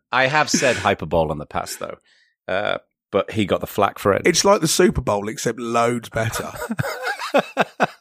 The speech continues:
Speaker 1: So, uh, there's been a lot of hyperbole about A I. Um,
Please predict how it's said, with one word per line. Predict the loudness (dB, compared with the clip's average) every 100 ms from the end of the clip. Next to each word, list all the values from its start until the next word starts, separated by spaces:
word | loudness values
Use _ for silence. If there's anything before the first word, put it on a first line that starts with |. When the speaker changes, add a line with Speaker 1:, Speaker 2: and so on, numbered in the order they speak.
| -4 -2 -2 -2 -8 -10 -10 -12 -16 -18 -20 -20 -20 -8
Speaker 1:
So, | -2 2 2 4
uh, | 4 4 2 0
there's | 0 0
been | 2 4
a |
lot | 4 4
of | 4
hyperbole | 2 2 2 4 4
about | 4 2 4
A | 4
I. | 6 6 6 4
Um, | 2 2 2 -2